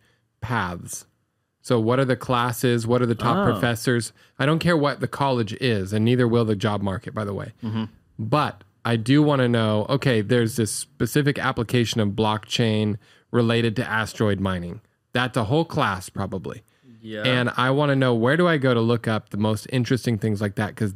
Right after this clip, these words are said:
Speaker 1: that, as a college student or an up-and-coming, you know, as a high school student, is what I should, would be watching to s-, decide where I'm gonna go to college.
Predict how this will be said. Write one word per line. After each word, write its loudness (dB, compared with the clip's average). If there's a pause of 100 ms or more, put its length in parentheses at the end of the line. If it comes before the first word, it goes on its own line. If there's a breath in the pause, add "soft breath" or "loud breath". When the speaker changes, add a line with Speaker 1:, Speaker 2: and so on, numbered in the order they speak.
Speaker 1:
that, 0
as 0
a -2
college -2
student -2 (260 soft breath)
or 2
an -2
up-and-coming, 0
you 0
know, 2
as -2
a 0
high 2
school -4
student, -2 (560 soft breath)
is 2
what 2
I 2
should, 0
would 2
be 2
watching -2 (480)
to 0
s-, -4
decide -2
where 2
I'm 0
gonna 0
go -4
to -4
college. -10